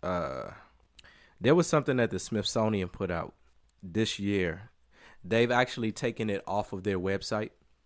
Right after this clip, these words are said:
now, but before they took it off of their website,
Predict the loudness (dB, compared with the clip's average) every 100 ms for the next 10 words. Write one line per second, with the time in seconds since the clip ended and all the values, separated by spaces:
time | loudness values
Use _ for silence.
0 | _ -4 0 0 0 -4 _ _ -18 -2
1 | 4 4 4 -6 _ _ -6 -6 2 4
2 | 4 2 0 0 2 0 -2 0 0 2
3 | 0 -2 -4 -4